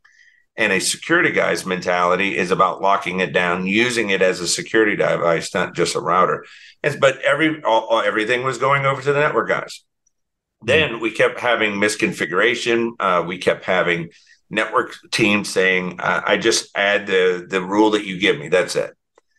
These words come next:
Speaker 1: They, they've moved into this change management. They're no longer security professionals. They no longer look at, "All right, let me put an A C L to filter these protocols 'cause this isn't being used anymore. And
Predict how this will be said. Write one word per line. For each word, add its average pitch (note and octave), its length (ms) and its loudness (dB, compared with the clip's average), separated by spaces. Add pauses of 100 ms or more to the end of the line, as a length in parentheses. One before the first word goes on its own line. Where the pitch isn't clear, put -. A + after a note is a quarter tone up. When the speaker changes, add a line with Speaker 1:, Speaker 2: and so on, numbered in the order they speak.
(180)
Speaker 1:
They, G#2 360 0
they've G2 220 0
moved B2+ 300 -2
into A#2 180 2
this F#2 220 0
change B2+ 460 0
management. G2 420 0
They're F#2+ 100 4
no A#2 140 2
longer C3+ 280 0
security G#2+ 420 0
professionals. F2 460 -2
They F#2+ 120 2
no G#2+ 240 0
longer A#2 320 2
look G#2+ 240 0
at, F#2 80 2 (420)
"All A2 60 2
right, G#2+ 80 2
let A2 100 2
me C3 80 -4
put B2+ 200 0
an G#2+ 120 0
A G#2+ 120 2
C G#2 240 -2
L F#2 180 2
to E2+ 60 -10
filter - 420 0
these G2+ 260 0
protocols F2 540 0
'cause E2+ 180 -4
this G#2 180 2
isn't F2+ 280 2
being E2 180 0
used E2+ 280 -2
anymore. D#2+ 420 -6
And D2 200 -10